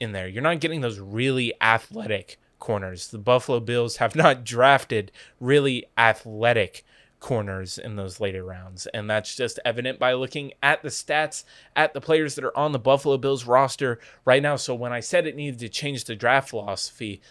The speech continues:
the Buffalo Bills need to get a bona fide corner in the draft. And that is not a question. But one of the things that was brought up is,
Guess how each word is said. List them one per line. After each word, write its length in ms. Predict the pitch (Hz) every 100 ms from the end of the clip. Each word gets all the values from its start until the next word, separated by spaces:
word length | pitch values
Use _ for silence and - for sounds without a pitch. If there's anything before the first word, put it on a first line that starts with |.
| _
the 60 | 117
Buffalo 360 | 147 151 143
Bills 360 | 123 127 120 - _ _
need 320 | 117 113 110 - _ -
to 120 | 117
get 300 | 104 101 92 _ _ _
a 280 | 117 101 95 _ _
bona 360 | 110 131 165 135
fide 420 | - - - - _ _ -
corner 460 | - 117 95 - _ _
in 80 | 110
the 80 | 107
draft. 500 | 92 - - - - _ _ _ -
And 120 | 113
that 140 | 123
is 100 | 143
not 120 | 151 131
a 40 |
question. 360 | - 120 - _ _ _ _ _ _ _ _ _ -
But 200 | 123 139
one 180 | 143 196
of 80 |
the 80 | 160
things 400 | 120 104 104 113
that 80 | 127
was 140 | 110
brought 240 | 98 107 104
up 180 | 113 120
is, 380 | 110 101 -